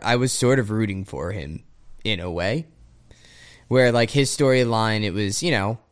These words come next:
he couldn't hack it because of having hypoglycemia, and,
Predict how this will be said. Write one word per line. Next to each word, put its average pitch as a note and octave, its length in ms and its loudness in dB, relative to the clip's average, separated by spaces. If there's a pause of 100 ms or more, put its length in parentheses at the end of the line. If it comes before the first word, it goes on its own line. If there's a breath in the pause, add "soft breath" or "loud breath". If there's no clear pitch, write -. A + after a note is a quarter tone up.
(380 soft breath)
he B2+ 100 -2
couldn't D3 240 0
hack A2 260 0
it A#2 60 -4
because G#2 380 -4
of G2+ 200 -4
having G#2+ 340 -2
hypoglycemia, F#2+ 1080 -4
and, F2+ 600 -4